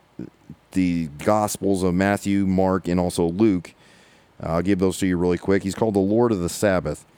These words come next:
Uh, Mark twelve, verse eight, Mark two, verse twenty-eight, and Luke sixteen in verse number five. It's called the Lord of the Sabbath. And what all does that mean? You know, well,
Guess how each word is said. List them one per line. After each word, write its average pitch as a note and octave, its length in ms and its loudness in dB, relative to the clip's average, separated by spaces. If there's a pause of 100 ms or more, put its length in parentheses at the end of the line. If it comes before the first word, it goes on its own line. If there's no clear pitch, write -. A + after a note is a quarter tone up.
(500)
Uh, E2+ 180 -2
Mark G2 260 2
twelve, G#2+ 320 2
verse F#2+ 240 0
eight, G2+ 280 2 (200)
Mark F2 380 -2
two, G#2 500 0 (220)
verse F2+ 360 -4
twenty-eight, F#2 560 0
and E2 220 -2
Luke F#2 220 -2
sixteen F2+ 760 -4 (840)
in F2 160 -2
verse F2 300 -2
number D#2+ 240 -4
five. E2 460 0 (1120)
It's - 120 -20
called A2 240 -2
the G2 60 0
Lord A2 300 2
of F#2+ 60 -2
the F2 80 -2
Sabbath. F2 500 -2 (640)
And F2+ 160 -4
what A#2 120 2
all C3 220 2
does A2+ 100 2
that F#2+ 140 -4
mean? G#2 340 0
You D2+ 100 -8
know, E2 100 -4
well, F2+ 340 -2